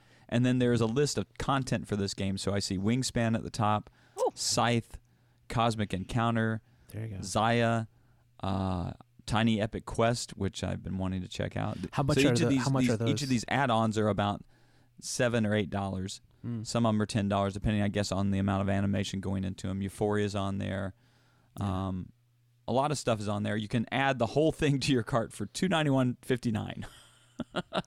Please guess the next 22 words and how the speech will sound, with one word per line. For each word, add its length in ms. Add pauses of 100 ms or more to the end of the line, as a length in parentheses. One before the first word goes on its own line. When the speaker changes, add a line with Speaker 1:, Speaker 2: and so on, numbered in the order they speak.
(220)
Speaker 3:
Oh, 100
so 100
all 220
the 100
games. 580 (320)
Speaker 1:
All 220
the 80
games. 460
Speaker 2:
Wait, 80
wait. 180 (200)
Two 260
hundred 260
and 160
ninety-one 460
dollars? 460 (520)
Speaker 1:
And 160
fifty-nine 460
cents 260
for 280
about, 420
Speaker 2:
Holy 240
Speaker 1:
uh, 80